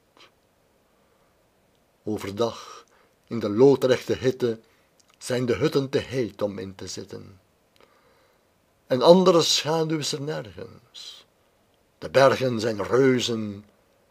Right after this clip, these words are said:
de struiken dwergen. De puna's, oneindige velden van vaal. Het Quechua,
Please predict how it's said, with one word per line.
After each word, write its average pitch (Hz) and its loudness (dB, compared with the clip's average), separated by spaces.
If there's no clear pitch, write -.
de - -16
struiken 104 -12
dwergen. 90 -20
De 123 -2
puna's, 110 0
oneindige 151 2
velden 101 -2
van 98 -4
vaal. 104 -10
Het - -18
Quechua, 107 -2